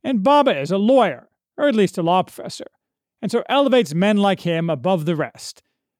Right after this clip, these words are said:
claiming the dislike for Machiavelli is partially driven by brutish dislike for our betters, who are people like him. He cites our, read, not my, current contempt for bureaucrats,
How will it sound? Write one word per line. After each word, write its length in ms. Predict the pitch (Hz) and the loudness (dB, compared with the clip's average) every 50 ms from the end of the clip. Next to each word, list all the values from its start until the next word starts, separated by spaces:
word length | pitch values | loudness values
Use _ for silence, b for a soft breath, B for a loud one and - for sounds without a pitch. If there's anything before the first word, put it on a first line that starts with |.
| _ _ | _ _
claiming 380 | - - 226 247 254 233 233 233 | -6 0 2 4 4 4 4 4
the 80 | 233 196 | 2 2
dislike 640 | 156 147 156 269 285 - - 226 214 208 208 - | 0 0 0 0 0 0 0 -2 0 0 0 -2
for 120 | - 202 196 | -4 -4 -2
Machiavelli 800 | 185 185 175 - - 190 175 147 160 147 147 151 156 156 139 - _ _ _ _ _ _ _ _ _ _ | 0 -2 -2 -2 -4 -4 -4 -2 -2 -2 -2 -2 -4 -4 -6 -8 _ _ _ _ _ _ _ _ _ _
is 160 | 208 175 - | -10 -10 -10
partially 560 | - _ - 233 262 269 220 - 254 262 233 | -12 _ -2 0 2 2 2 0 0 -2 0
driven 320 | 160 185 190 165 190 185 151 | 0 -2 -2 0 -2 -2 0
by 140 | 180 170 | -2 -2
brutish 640 | 156 135 120 123 135 143 180 220 226 226 208 139 151 | -4 -4 -8 -10 -4 0 0 2 2 2 0 -2 -2
dislike 540 | 156 151 185 165 - - 160 170 175 147 - | -2 -2 -2 -2 -2 -4 -4 -4 -4 -4 -6
for 160 | - 180 175 | -8 -4 -4
our 100 | 165 156 | -4 -4
betters, 580 | 135 123 214 233 277 - - - - - - - _ _ _ | -2 -2 -2 -2 -2 -4 -8 -14 -18 -20 -20 -20 _ _ _
who 140 | _ - 254 | _ -2 -2
are 80 | 226 - | -2 -2
people 300 | - 185 - - 127 120 | -2 -6 -6 -6 -10 -12
like 240 | 117 117 110 107 - | -12 -12 -14 -8 -4
him. 200 | 214 240 185 - - _ _ _ _ _ _ _ _ _ _ _ _ _ | -2 -2 -2 -4 -8 _ _ _ _ _ _ _ _ _ _ _ _ _
He 140 | _ - 214 | _ -4 -2
cites 480 | - - - 233 220 208 190 - - - - | -2 0 0 0 2 2 0 -2 -6 -12 -6
our, 560 | - 247 247 208 165 127 117 120 135 156 151 - _ _ _ _ _ - | -4 -2 0 0 -2 -2 -4 -6 -8 -8 -8 -12 _ _ _ _ _ -8
read, 380 | 180 175 156 147 143 131 117 _ _ _ _ - | -6 -4 -4 -4 -4 -8 -10 _ _ _ _ -2
not 320 | 175 180 180 175 160 - | 0 2 2 2 0 -2
my, 500 | 151 170 185 175 151 127 120 123 143 - _ _ _ _ _ _ _ _ _ - | -4 -2 -2 0 0 -2 -4 -6 -10 -12 _ _ _ _ _ _ _ _ _ -6
current 360 | - 233 247 247 233 175 - | -2 0 2 2 0 0 -2
contempt 480 | - 214 196 - - 180 160 151 - | -2 -4 -4 -4 -4 -8 -8 -8 -8
for 100 | - 196 | -8 -6
bureaucrats, 880 | 175 147 214 240 233 214 - - 185 123 104 _ _ - - - - | -4 0 2 2 2 2 0 -4 -8 -8 -8 _ _ -20 -18 -18 -18